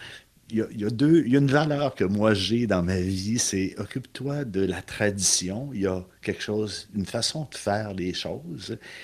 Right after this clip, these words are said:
et une façon de, d'innover aussi. Alors, on se situe toujours entre les deux. Ce qui a été passé, ce qui s'en vient, là-dedans, moi, comment je suis prêt à embarquer dans le jeu,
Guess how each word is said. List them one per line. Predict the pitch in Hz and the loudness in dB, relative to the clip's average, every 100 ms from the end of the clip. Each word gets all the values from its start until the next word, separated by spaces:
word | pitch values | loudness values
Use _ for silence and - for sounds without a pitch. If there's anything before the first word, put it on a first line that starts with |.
| - - - | -18 -18 -10
et | 95 101 113 | -2 0 2
une | 107 98 | 0 -2
façon | - 101 - 147 | -6 -8 -6 -6
de, | 123 98 92 | -4 -4 -4
d'innover | 110 123 117 104 92 90 82 80 | 0 2 4 4 2 -2 -4 -6
aussi. | - - - - - - | -2 -2 -2 -12 -18 -6
Alors, | 90 104 | -4 -2
on | 107 | -2
se | 101 | 0
situe | - 123 - 160 | 0 -2 -6 -6
toujours | - 156 147 131 | -4 -2 -4 -4
entre | 104 - 80 | -6 -6 -8
les | |
deux. | 73 60 - _ _ - | -10 -12 -20 _ _ -14
Ce | - | -12
qui | - 90 | -6 -6
a | |
été | 85 - 80 | -6 -6 -8
passé, | - 95 90 - 123 131 131 | -6 -10 -8 -6 -4 -4 -6
ce | 117 | -6
qui | - | -8
s'en | 90 95 90 | -6 -4 -6
vient, | 82 101 113 127 - - - - | -6 -4 -4 -6 -12 -18 -12 -4
là-dedans, | 95 90 110 117 | -2 -2 -4 -4
moi, | 92 98 98 | -4 -4 -6
comment | - 110 147 | -6 -4 -4
je | - | -6
suis | - 82 | -8 -10
prêt | - - 98 95 - | -10 -4 -4 -4 -6
à | 85 | -6
embarquer | 87 85 85 - 104 | -6 -8 -10 -6 -6
dans | 90 | -4
le | 80 | -4
jeu, | 80 85 87 | -6 -6 -6